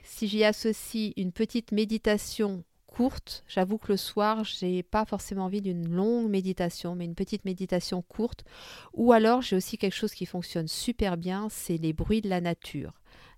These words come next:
La pluie qui tombe, la rivière qui coule, euh, des bruits de forêt, les bruits de, des vagues, toutes ces choses-là, euh, me détendent énormément et m'apaisent énormément. Voilà, donc le combo couche avant minuit, cahier pour se vider la tête, lecture feel good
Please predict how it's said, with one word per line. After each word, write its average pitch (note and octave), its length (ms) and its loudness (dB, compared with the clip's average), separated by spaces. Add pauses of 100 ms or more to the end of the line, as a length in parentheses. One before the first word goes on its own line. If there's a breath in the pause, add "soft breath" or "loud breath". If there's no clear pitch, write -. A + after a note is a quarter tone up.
La F3 180 4
pluie - 320 -2
qui F#3+ 160 -4
tombe, D#3 600 -6
la F3+ 180 4
rivière F3 500 0
qui - 220 -16
coule, E3+ 480 -2 (480 loud breath)
euh, E3 160 2
des E3+ 140 2
bruits F3 240 2
de - 40 -12
forêt, F3 840 0
les F3 200 2
bruits F3 280 0
de, E3 200 4
des F3 200 4
vagues, E3 440 2 (120)
toutes - 160 -6
ces G#3 160 0
choses-là, G3+ 640 0 (600 soft breath)
euh, D#3+ 200 2
me E3+ 140 2
détendent G3+ 580 2
énormément F#3+ 640 0
et F#3 100 -2
m'apaisent E3+ 460 -4
énormément. D3+ 540 -6 (600 loud breath)
Voilà, F#3 300 6
donc E3+ 240 -4
le A3+ 80 4
combo G3+ 400 2
couche - 300 -2
avant A3 220 2
minuit, G3 360 0
cahier G#3+ 380 2
pour G#3 160 2
se - 60 -8
vider F#3+ 200 4
la F#3 140 4
tête, - 380 0
lecture G3+ 340 2
feel F#3+ 240 -4
good E3 400 -2